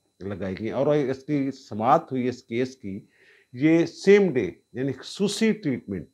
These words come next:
इस दरख्वास्त के साथ की गई। और खुर्रम लतीफ़ खोसा साहब की जो गिरफ्तारी के हवाले से, साथ उनके एक और उनके साथी वकील थे गुलाम मुर्तज़ा साहब,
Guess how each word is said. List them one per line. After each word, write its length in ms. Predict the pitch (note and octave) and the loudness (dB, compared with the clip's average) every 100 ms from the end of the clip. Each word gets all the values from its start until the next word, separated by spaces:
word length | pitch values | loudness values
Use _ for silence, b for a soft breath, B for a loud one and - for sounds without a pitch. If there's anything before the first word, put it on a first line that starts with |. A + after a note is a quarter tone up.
| _ _ _ _ | _ _ _ _
इस 220 | B2 A2+ - | -10 -8 -6
दरख्वास्त 540 | A2 F#2 G2+ G#2 G2+ - | -6 -6 -8 -4 -6 -6
के 60 | G#2 | -12
साथ 200 | G#2+ G#2 | -6 -6
की 240 | - A#2 | -6 -8
गई। 240 | C3 A#2+ A#2 _ _ _ - | -4 -6 -8 _ _ _ -8
और 540 | F#2+ G#2 G2+ G#2+ G#2 - | -4 -2 -2 -4 -4 -8
खुर्रम 280 | A2 A2+ G#2+ | -8 -6 -6
लतीफ़ 220 | A2 A2 | -8 -8
खोसा 320 | - A#2+ C3+ | -8 -6 -6
साहब 240 | A2+ G2+ - _ _ _ | -4 -6 -6 _ _ _
की 60 | G#2 | -14
जो 100 | G2 | -12
गिरफ्तारी 480 | F#2 A2 - B2 C3 | -10 -12 -6 -4 -4
के 120 | B2 | -4
हवाले 320 | G#2 F#2+ F#2+ | -4 -4 -6
से, 140 | F#2+ B2 | -8 -6
साथ 280 | C#3 C#3 | -2 0
उनके 280 | D3 C#3+ D3 | 0 -4 -4
एक 160 | C#3 - - | -4 -6 -2
और 240 | D3+ D#3+ - | 4 4 4
उनके 300 | - A#2 A2+ | -8 -8 -6
साथी 320 | A2+ A2 C3 | -6 -4 -6
वकील 260 | A2 A#2 | -6 -8
थे 140 | A2 C3+ | -6 -6
गुलाम 280 | A#2+ A2+ A2+ | -4 -4 -4
मुर्तज़ा 400 | A2+ - A2+ G2+ | -8 -10 -8 -8
साहब, 320 | F#2+ E2 | -6 -10